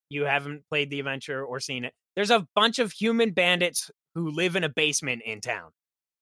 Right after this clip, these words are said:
and that's all that's going on. It's the most, and, and I'm reading it, and I'm, in my head, I'm like,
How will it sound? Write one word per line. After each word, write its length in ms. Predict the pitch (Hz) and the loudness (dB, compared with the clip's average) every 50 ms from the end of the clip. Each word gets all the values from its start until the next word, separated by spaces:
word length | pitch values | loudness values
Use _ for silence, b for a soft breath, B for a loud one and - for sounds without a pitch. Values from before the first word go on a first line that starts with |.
| _ _ _ _ | _ _ _ _
and 120 | 127 131 139 | -6 0 0
that's 200 | 131 131 - - - _ - | 0 0 0 -4 -8 _ 2
all 220 | 147 165 160 160 | 4 6 6 4
that's 180 | 151 165 - - | 2 0 -2 0
going 340 | - 160 147 139 123 123 | 2 2 2 2 0 -2
on. 160 | 127 107 90 - _ _ _ _ _ _ _ _ _ _ _ _ _ | -4 -6 -8 -12 _ _ _ _ _ _ _ _ _ _ _ _ _
It's 260 | - 170 165 - - | -2 0 2 2 2
the 120 | - 190 175 | 2 0 2
most, 380 | 175 170 165 165 160 - - 151 123 - _ _ _ | 2 4 4 4 2 0 -4 -8 -12 -18 _ _ _
and, 180 | - 180 180 196 - | 0 2 2 2 2
and 140 | - 180 180 | 2 2 4
I'm 180 | 202 233 220 185 | 4 2 2 2
reading 340 | 190 214 220 214 196 185 | 2 2 2 4 2 2
it, 120 | 175 160 143 | 0 -2 -2
and 120 | 147 165 | -4 -2
I'm, 240 | 156 165 170 175 180 - - | -2 -2 -2 -4 -6 -6 -4
in 140 | 180 196 | -4 -2
my 160 | 202 196 180 180 | 0 -2 -2 0
head, 180 | 175 180 180 170 | 0 0 0 0
I'm 100 | 160 151 | 0 -2
like, 200 | 135 123 117 | -6 -8 -10